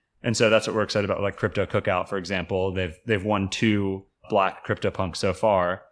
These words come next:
But theoretically, you could say, like, "Hey, every month this dao is gonna buy another black CryptoPunk, and every time that happens, five percent of the fractions are gonna go to the Crypto Cookout dao." And, um, this will start being kind of the early prototype of these recurring, like,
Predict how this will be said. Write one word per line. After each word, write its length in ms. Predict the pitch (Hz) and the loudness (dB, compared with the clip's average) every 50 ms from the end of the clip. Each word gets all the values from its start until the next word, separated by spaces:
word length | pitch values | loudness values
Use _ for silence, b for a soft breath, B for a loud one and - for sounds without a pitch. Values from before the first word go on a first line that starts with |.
| _ _ _ | _ _ _
But 160 | - 117 101 | -2 -2 0
theoretically, 420 | 120 113 113 113 117 117 - 110 101 | 2 4 6 6 4 4 0 0 -2
you 60 | 95 | 0
could 120 | - 95 | -2 0
say, 80 | 107 104 | 0 0
like, 120 | 98 95 | 0 0
"Hey, 160 | - 120 120 | 2 2 2
every 320 | - - 110 110 107 113 107 | 4 4 2 2 2 2 0
month 340 | 101 104 104 104 95 - - | 0 0 0 -2 -2 -6 -8
this 220 | 101 95 - - | -8 -8 -8 -2
dao 320 | - 101 95 95 95 95 | -2 0 2 2 2 0
is 80 | 95 92 | 0 -2
gonna 160 | - 107 101 | -4 -6 -2
buy 200 | 92 98 98 98 | 0 2 2 2
another 340 | 95 95 95 101 98 101 95 | 0 0 -2 -2 0 -2 -2
black 280 | - 104 90 92 - - | 0 2 2 0 0 -4
CryptoPunk, 560 | 95 92 - 98 92 - 101 90 92 101 - - | -8 -6 -4 -4 -4 -4 -4 -4 -4 -6 -6 -6
and 240 | 110 98 98 98 98 - _ _ _ _ _ | -6 -6 -6 -8 -10 -12 _ _ _ _ _
every 200 | 117 107 110 104 | 0 0 0 0
time 200 | - 107 104 101 | 0 -2 -2 -2
that 100 | 98 87 | -4 -6
happens, 380 | 92 104 107 - 98 95 90 | -4 -6 -4 -2 -2 -4 -2
five 240 | - - 101 92 87 | -2 0 0 0 0
percent 240 | - 101 - 107 98 | -2 -6 -6 -4 -4
of 40 | 90 | -4
the 60 | 92 | -6
fractions 600 | - - 98 95 95 - - - 90 87 92 90 | -2 0 0 0 0 -2 -6 -8 -6 -6 -6 -6
are 60 | 101 | -4
gonna 160 | 104 101 98 | -4 -4 -4
go 220 | 92 87 92 85 90 | -2 0 0 0 -2
to 160 | 90 - 95 | -4 -4 -8
the 60 | 90 | -8
Crypto 300 | - - 95 - - 95 | -6 -6 -6 -4 -4 -4
Cookout 380 | - - 92 82 92 85 85 87 | -4 -4 -4 -2 -2 -4 -2 0
dao." 380 | 104 104 95 90 87 92 95 - - _ _ _ _ _ _ | 0 0 0 0 -2 -4 -6 -8 -14 _ _ _ _ _ _
And, 260 | _ 131 113 104 98 98 | _ -2 -2 0 2 2
um, 380 | 95 92 90 87 87 92 90 - _ _ _ _ _ _ | 2 2 0 -2 -6 -12 -14 -16 _ _ _ _ _ _
this 200 | - 117 104 - | -4 -2 -2 -2
will 80 | 104 - | -4 -2
start 260 | - 113 104 92 85 | 0 0 0 0 0
being 420 | 101 101 95 92 92 92 90 - _ _ _ _ _ _ _ _ | -2 -2 -2 -4 -4 -8 -12 -16 _ _ _ _ _ _ _ _
kind 180 | - 120 110 | -4 -2 -2
of 80 | 98 90 | -2 -2
the 140 | 107 101 - | -2 -6 -4
early 460 | - 113 107 104 101 98 98 98 95 | -4 -4 -2 0 0 0 0 0 -2
prototype 560 | 90 - 104 98 98 95 - - 95 92 - | 0 0 0 0 0 0 -2 -2 -4 -2 -2
of 100 | 107 85 | -6 -4
these 220 | 90 104 92 85 92 | -4 -4 -4 -4 -6
recurring, 520 | 98 - - - 101 95 92 87 85 90 | -10 -8 -6 -4 -2 -2 -2 -4 -4 -6
like, 180 | 90 87 87 | -8 -8 -10